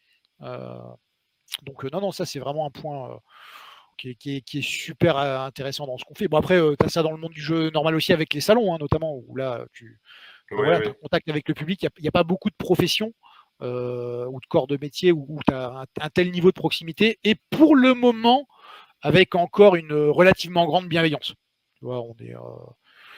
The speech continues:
Speaker 1: il y a un peu de toxique en ligne, mais globalement, en tout cas en physique, euh, c'est, c'est quand même très, très clean. Euh... ça fait même du bien de faire des salons pour ça, tu vois, pour te rappeler que,
Speaker 2: <laughs>
Speaker 1: <laughs> que, qu'une majorité de gens sont en fait très, très contents, ils sont des vrais,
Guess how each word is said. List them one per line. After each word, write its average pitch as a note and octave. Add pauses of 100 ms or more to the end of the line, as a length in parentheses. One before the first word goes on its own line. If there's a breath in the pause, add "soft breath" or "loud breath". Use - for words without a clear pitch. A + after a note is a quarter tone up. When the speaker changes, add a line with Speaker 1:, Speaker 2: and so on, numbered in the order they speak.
(160 soft breath)
Speaker 1:
il -
y -
a -
un A#2
peu D3+
de -
toxique -
en E3+
ligne, F#3
mais D#3
globalement, E3
en E3
tout -
cas F#3+
en E3+
physique, E3+
euh, C3+
c'est, B2+
c'est B2+
quand -
même C3+
très, -
très E3
clean. B2+ (340)
Euh... - (1500)
ça D#3+
fait F#3
même G3
du F3+
bien G#3
de -
faire E3
des E3+
salons F#3
pour -
ça, F#3+
tu -
vois, D#3+
pour D3+
te D#3+
rappeler D#3
que, C#3+
Speaker 2:
<laughs> C#3
Speaker 1:
<laughs> -
que, B3
qu'une A3
majorité G#3
de E3+
gens G#3+
sont G#3+
en G#3
fait F3+
très, -
très G3
contents, F3
ils F3+
sont -
des C#3
vrais, D#3